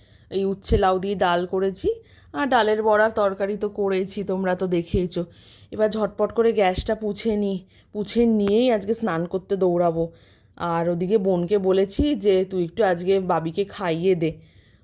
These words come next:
ও বলল যে, "দাঁড়া, দিচ্ছি।" ও আবার মাথায় না হেয়ার মাস্ক লাগাবে বলে কী সব গুলে রেখে আসলো।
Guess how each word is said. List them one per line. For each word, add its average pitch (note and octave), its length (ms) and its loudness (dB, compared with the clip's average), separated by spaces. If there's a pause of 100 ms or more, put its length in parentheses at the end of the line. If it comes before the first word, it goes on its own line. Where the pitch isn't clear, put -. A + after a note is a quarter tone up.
ও A#3 120 2
বলল A#3+ 280 2
যে, A#3 140 2
"দাঁড়া, G#3+ 280 2
দিচ্ছি।" G3+ 600 -4 (320)
ও G3+ 160 2
আবার G#3+ 320 4
মাথায় G#3 360 0
না A#3 100 -2
হেয়ার F#3 420 0
মাস্ক G3 300 -4
লাগাবে F3+ 380 0
বলে G3+ 240 0
কী F#3+ 120 -8
সব G3 280 -2
গুলে F#3 340 2
রেখে F3 340 -2
আসলো। E3+ 400 -4